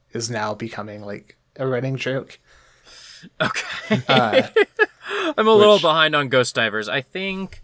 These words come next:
Speaker 2: I've listened through everything in November. I think I'm just,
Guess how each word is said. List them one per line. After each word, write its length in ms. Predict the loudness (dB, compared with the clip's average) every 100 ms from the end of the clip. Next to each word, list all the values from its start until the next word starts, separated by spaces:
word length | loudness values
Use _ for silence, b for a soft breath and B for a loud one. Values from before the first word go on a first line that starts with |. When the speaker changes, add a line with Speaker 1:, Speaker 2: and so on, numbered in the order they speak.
| b b b b b -4
Speaker 2:
I've 120 | -2
listened 400 | -2 -2 -4 -8 -10
through 460 | -6 -4 -2 -2 -2
everything 680 | -2 -4 -4 -6 -6 -10 -10
in 680 | -12 -8 -6 -6 -8 -12 -12
November. 760 | -12 -12 -10 -10 -8 -10 -12
I 80 | -14
think 180 | -10 -10
I'm 100 | -8
just, 240 | -10 -12